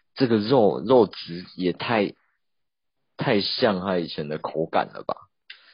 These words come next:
太像他部下的口感了吧，于是就问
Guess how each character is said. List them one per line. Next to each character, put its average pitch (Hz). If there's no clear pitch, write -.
太 110
像 110
他 104
部 101
下 90
的 82
口 73
感 -
了 50
吧， 53
于 76
是 90
就 82
问 78